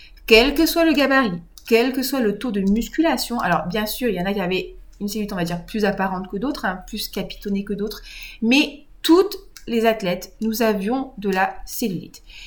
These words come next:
Et je me dis, waouh, il y a, il y a vraiment un message à faire passer, même à une compétition de CrossFit où les athlètes s'entraînent, euh, on va dire des dizaines, enfin peut-être pas des dizaines d'heures par semaine, mais au moins une bonne dizaine d'heures par semaine, où on a une bonne hygiène alimentaire,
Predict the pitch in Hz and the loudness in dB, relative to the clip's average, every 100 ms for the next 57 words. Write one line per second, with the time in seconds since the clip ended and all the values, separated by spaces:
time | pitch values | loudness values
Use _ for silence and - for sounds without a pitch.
0 | - - 226 233 269 330 226 302 269 175 | -6 2 4 6 4 2 4 6 8 6
1 | 202 202 196 196 190 196 302 403 381 330 | 2 -2 2 2 2 0 0 4 4 6
2 | 302 294 269 254 247 269 262 - 190 208 | 4 2 0 0 0 0 0 0 0 2
3 | 233 415 453 - - 262 262 277 285 302 | 4 4 2 0 -2 -2 0 0 0 2
4 | 277 240 - - - 220 170 - - - | 0 -2 -2 -2 -2 -6 -8 -12 -20 -20
5 | - 320 339 - - - 233 226 311 302 | 0 4 6 4 -4 0 2 4 2 2
6 | 175 170 - 269 269 - 208 175 - 240 | 2 0 -4 -4 -2 -2 -2 -2 -8 -16
7 | - - 175 - - - - - - 202 | -12 -4 -2 -4 -8 -20 -20 -20 -8 0
8 | 202 240 214 190 226 247 214 - - - | 0 2 0 0 2 2 0 -8 -16 -12
9 | 180 208 214 214 180 233 220 226 214 220 | -8 -2 0 0 0 2 4 4 4 2
10 | 214 - 240 240 220 202 190 220 240 262 | 0 -2 0 2 4 2 2 2 4 4
11 | 226 190 240 262 262 247 247 247 285 247 | 4 4 4 4 2 0 0 -2 0 0
12 | - - - - 254 277 277 233 233 220 | 0 -6 -18 -4 0 2 2 2 4 4
13 | 202 269 302 302 285 269 269 269 269 214 | 4 4 4 4 4 2 2 0 2 2
14 | 208 | 0